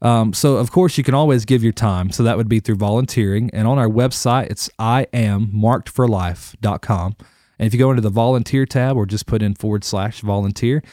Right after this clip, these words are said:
you'll see a description of all the things that we have there.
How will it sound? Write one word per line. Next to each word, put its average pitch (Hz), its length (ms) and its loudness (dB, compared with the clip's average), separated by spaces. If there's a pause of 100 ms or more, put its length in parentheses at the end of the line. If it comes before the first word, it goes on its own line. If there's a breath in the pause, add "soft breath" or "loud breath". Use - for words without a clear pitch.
(160 loud breath)
you'll 127 140 4
see 135 180 2
a 123 60 2
description 110 560 0
of 92 100 -2
all 107 140 2
the 101 80 -6
things 101 320 -2
that 104 140 -6
we 98 80 -2
have 98 320 -2
there. 85 240 -6